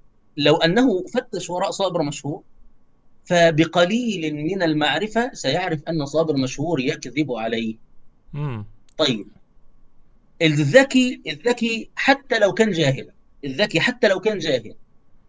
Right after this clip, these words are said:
Speaker 1: سيرى من كلام صابر مشهور نفسه إنه كلام مضطرب ومتناقض. سيكتشف بنفسه، حتى لو ما عندوش فكرة عن الموضوع، سيكتشف بنفسه إنه هذا الكلام مضطرب ومتناقض.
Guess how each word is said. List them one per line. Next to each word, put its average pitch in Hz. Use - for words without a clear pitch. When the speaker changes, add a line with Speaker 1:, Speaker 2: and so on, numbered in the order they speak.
Speaker 1:
سيرى 190
من 151
كلام 208
صابر 208
مشهور 185
نفسه 240
إنه 170
كلام 190
مضطرب 190
ومتناقض. 151
سيكتشف 165
بنفسه، 233
حتى 226
لو 196
ما 185
عندوش 196
فكرة 220
عن 180
الموضوع، 180
سيكتشف 196
بنفسه 170
إنه 143
هذا 170
الكلام 143
مضطرب 143
ومتناقض. 139